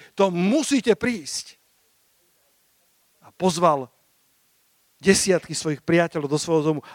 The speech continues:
a ja tvrdím z toho verša Matúš deväť desať, že cirkev by mala byť Matúšovým domom. Povedzte Matúšov dom.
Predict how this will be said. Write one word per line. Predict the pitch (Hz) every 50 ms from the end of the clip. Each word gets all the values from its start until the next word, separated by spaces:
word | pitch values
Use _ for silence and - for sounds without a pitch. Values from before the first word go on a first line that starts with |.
| -
a | 143 147
ja | 156 165 160
tvrdím | - - - 180 180 151 156 151 139 - _ _ -
z | -
toho | - 165 151 151
verša | 156 175 170 131 - 165 147 131 _ _ -
Matúš | 143 151 180 180 - - 156 135 120
deväť | 113 - 170 180 175 160 127
desať, | - - 175 165 - 170 147 - _ _ _ _ -
že | - 127 -
cirkev | _ - - - 208 202 170 - - 139 139 127 110 _ _ _
by | - - 135
mala | 120 123 135 160 165 151 139
byť | 123 120 127 120 _ _ _ _ _ _ _
Matúšovým | 117 117 139 143 - 147 127 - - 135 120 120 117 110
domom. | 104 120 120 113 107 104 95 104 101 _ _ _ _ _ _ _ _ _ _ _ _ _ _ _ _ _ _ _ _ _ _ _ _ _ _ _ _
Povedzte | - - 156 131 - - 131 117
Matúšov | 135 131 - 127 113 - 117 110
dom. | 113 113 113 113 104